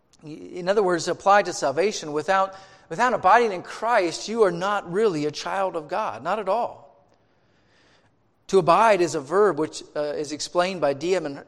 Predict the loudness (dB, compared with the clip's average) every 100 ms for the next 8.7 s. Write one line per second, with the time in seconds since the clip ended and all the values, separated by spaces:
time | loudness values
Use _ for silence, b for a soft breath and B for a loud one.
0 | _ -4 -4 -4 -10 -12 -8 -8 -4 -4
1 | -4 -10 -8 -4 -2 -2 -4 -6 -12 -2
2 | 0 0 -4 -8 -12 B B B B 0
3 | 0 -2 -16 _ -8 -4 -2 -2 2 4
4 | 6 4 -2 -12 b b b b -6 2
5 | 2 2 -6 -16 -2 0 0 -4 -8 -8
6 | -8 -6 -4 -4 -6 -14 -8 -6 -6 -8
7 | -10 -10 -8 -8 -8 -8 -10 -10 -8 -8
8 | -8 -12 -10 -10 -10 -12